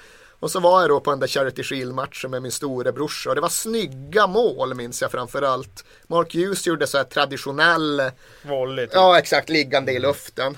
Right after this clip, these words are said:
Speaker 1: Och Ian Wright körde en halvvolley så här bara instinktiv från utanför straffområdet, segla in i närmsta krysset. Sen blev det straffar, och jag ska erkänna att jag fan minns inte ens vilka som vann straffsparksläggningen. Jag minns att det blev ett ett, två snygga mål.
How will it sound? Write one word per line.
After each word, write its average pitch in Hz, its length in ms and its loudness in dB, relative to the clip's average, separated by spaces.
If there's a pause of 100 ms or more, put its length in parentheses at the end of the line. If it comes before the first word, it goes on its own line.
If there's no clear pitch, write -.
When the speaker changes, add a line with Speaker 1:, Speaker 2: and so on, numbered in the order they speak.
Speaker 1:
Och 156 140 2
Ian 147 240 4
Wright 160 360 2
körde 135 340 2
en 127 100 -4
halvvolley 127 840 -2
så - 140 -6
här 120 140 -2
bara 113 340 -4
instinktiv 120 840 -8
från 127 180 -8
utanför 120 260 -8
straffområdet, 120 840 -4
segla 127 320 0
in 123 100 -6
i 117 60 -6
närmsta 117 440 -6
krysset. - 540 -6 (320)
Sen 160 140 -6
blev 214 120 0
det 196 80 4
straffar, 170 720 0
och 131 100 -4
jag 147 80 0
ska 175 140 0
erkänna 156 240 -2
att - 80 -6
jag 143 120 -4
fan 139 300 -4
minns 190 380 -6
inte 127 240 -10
ens 127 160 -6
vilka 127 240 -10
som 127 180 -10
vann 127 200 -6
straffsparksläggningen. 147 1400 -4 (180)
Jag 170 100 -2
minns 180 160 0
att 165 80 -2
det 156 80 -2
blev 151 140 2
ett - 360 -8
ett, - 180 -4
två 131 260 -8
snygga 123 400 -8
mål. 131 420 -2